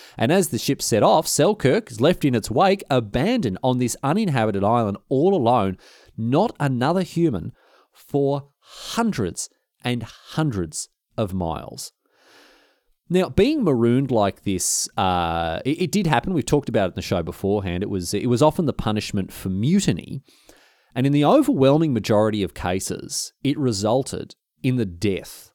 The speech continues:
of those who were marooned. This is a dire and desperate situation for Selkirk. His scanty supplies are not gonna last him long, and who knows what untold horrors are waiting for him further inland on the island. I mean,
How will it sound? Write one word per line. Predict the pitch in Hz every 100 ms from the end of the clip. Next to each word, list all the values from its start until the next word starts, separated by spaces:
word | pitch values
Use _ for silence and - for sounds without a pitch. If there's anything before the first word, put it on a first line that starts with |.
| _
of | 123 104 85
those | 90 87 80
who | -
were | 95 85
marooned. | 85 80 85 - - - _ _ _ -
This | 170 302
is | 226
a | 170 113 - 101 90 -
dire | 98 104 104 113 113 113 -
and | 107 92 90
desperate | 110 95 - - - -
situation | - 117 - 90 85 85 101
for | 104
Selkirk. | - 85 82 - - -
His | 110 98
scanty | - 123 139 151 156
supplies | 147 - 127 127 104
are |
not | 85 98 -
gonna | 156
last | 147 113 113 -
him | 107
long, | 95 95 98 _ _
and | 131 135
who | 95 151 233
knows | 190 127 117 135 110 64 - - _ _
what | 117 117 -
untold | 120 143 135 - 131 120 110
horrors | - 127 127 - 107 101 - - _
are | 135 117
waiting | 101 107 113 107
for | 90 110 95
him | 90
further | - 110 98 87
inland | 87 87 85 85
on | 90
the | 87
island. | 85 92 80 87
I |
mean, | 92 101